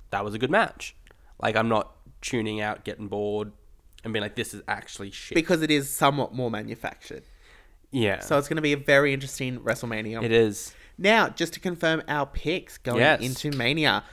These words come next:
Speaker 1: Recap.
Speaker 2: Um, N X T Women's Championship, we both have Rhea Ripley.
Speaker 1: Rhea Ripley.
Speaker 2: Women's Tag Team Champions, we
Speaker 1: You both.
Speaker 2: both have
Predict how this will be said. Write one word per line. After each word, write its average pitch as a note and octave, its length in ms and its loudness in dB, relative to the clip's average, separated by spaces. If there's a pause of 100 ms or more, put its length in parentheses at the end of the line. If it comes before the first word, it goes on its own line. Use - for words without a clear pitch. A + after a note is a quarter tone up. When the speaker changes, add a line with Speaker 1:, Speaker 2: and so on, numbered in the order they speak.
Speaker 1:
Recap. B2 240 0
Speaker 2:
Um, C#3+ 580 6 (160)
N E3 100 2
X E3 140 -2
T F3 180 -2
Women's D#3+ 320 -2
Championship, D#3+ 720 -2 (260)
we B2+ 120 -4
both A#2+ 280 2
have C3 180 0
Rhea C3 180 0
Ripley. B2 400 0
Speaker 1:
Rhea G2 140 -6
Ripley. G#2+ 320 -8 (420)
Speaker 2:
Women's C#3+ 360 -4
Tag C#3+ 280 -2
Team C#3+ 220 -6
Champions, C#3 680 -6
we C3+ 180 -6
Speaker 1:
You A2 80 -4
both. G2+ 180 0
Speaker 2:
both B2 260 8
have D3+ 720 4